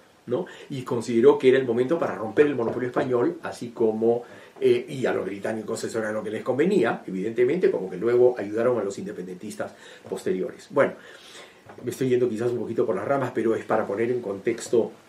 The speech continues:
toda esta situación. Em, ¿qué, qué estudios se han hecho sobre descendientes de los incas? Este, bueno, ya he mencionado los de la Dunbar. Em,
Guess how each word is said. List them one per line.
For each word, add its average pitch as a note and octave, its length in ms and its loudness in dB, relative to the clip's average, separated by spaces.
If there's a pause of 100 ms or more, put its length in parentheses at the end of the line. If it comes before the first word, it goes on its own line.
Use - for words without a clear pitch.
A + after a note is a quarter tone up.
(760)
toda B2+ 140 6
esta A2+ 180 -2
situación. - 440 -12 (600)
Em, C3+ 840 6 (580)
¿qué, A3 380 0
qué - 80 -8
estudios G#3 500 2
se F#3+ 80 8
han F3 100 8
hecho F#3 440 10
sobre C3 340 6
descendientes C#3 560 4
de C3+ 80 0
los A#2+ 180 2
incas? D3 640 4
Este, A2 840 0 (100)
bueno, F2+ 160 -8
ya G#2 120 -6
he A2+ 40 -2
mencionado A#2+ 500 2
los A2 180 4
de G2+ 160 0
la A2 120 -2
Dunbar. F3+ 480 4 (640)
Em, A2 840 4